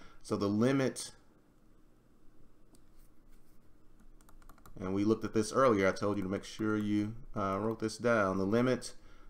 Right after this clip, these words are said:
as x approaches negative infinity of a constant over, uh, variable raised to a positive exponent is equal to zero.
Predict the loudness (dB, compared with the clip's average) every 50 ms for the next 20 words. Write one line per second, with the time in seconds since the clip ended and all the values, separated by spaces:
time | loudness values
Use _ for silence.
0 | -14 -2 2 4 4 6 4 4 4 2 2 0 -2 2 4 4 4 2 0 2
1 | 2 4 4 2 2 -2 -2 0 0 2 2 2 2 0 2 0 2 0 0 -6
2 | -2 0 2 2 2 2 0 -2 -4 -4 -4 -2 0 0 0 2 2 2 2 2
3 | 2 0 -2 -8 -10 -6 -2 -2 -2 0 0 -2 0 2 8 8 10 8 8 4
4 | 0 0 -2 -2 -2 -2 0 2 2 2 2 0 -2 -4 -2 4 6 8 8 8
5 | 6 4 -2 2 4 4 4 4 0 -2 -2 0 0 0 -2 -2 -4 -6 -8 -8
6 | -10 -12 -12 -10 -10 -8 -8 -4 -2 0 2 2 2 2 2 0 0 0 2 2
7 | 2 2 2 0 -2 -2 -6